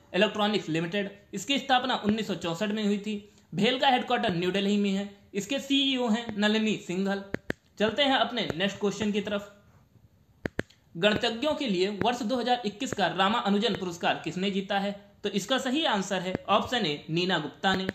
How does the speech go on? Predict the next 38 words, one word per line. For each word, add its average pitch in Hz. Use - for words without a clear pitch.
बात 233
करें 254
रामानुजन 233
प्राइज 196
की, 214
तो 214
यह 247
पहली 247
बार 254
दो 220
हज़ार 226
पाँच 220
में 220
मार्सेलियो 208
वियान 190
को 220
दिया 214
गया 208
था, 220
जो 190
कि 202
ब्राजील 175
से 214
बिलोंग 208
करते 208
हैं। 202
रामानुजन 262
प्राइज 254
दो 247
हज़ार 247
बीस 247
में 226
कैरोलिना 208
अरूजो 170
को 220
दिया 214
गया 214
है। 202